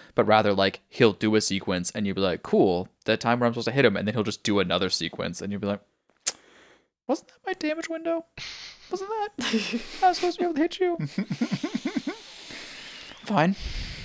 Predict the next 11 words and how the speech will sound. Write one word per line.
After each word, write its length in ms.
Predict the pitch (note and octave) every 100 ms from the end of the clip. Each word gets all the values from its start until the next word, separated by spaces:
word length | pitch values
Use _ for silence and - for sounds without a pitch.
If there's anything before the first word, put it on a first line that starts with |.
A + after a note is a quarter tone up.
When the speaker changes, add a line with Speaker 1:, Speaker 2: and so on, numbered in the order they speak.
| - -
Speaker 1:
I'm 100 | G3+
fine. 260 | - A2+ A#2+ - - - -
Um, 380 | G2 F2+ F2 F#2 - _ _ _ _ _ _ - _
yeah. 220 | - - - _ _ _ _ _ -
Yeah, 80 | -
absolutely. 600 | - - F2+ E2 F2+ F#2 - -
Like, 160 | B2 -
it's, 220 | C3+ -
but 140 | C#3+
it's 120 | D3+
just, 340 | - E3+ -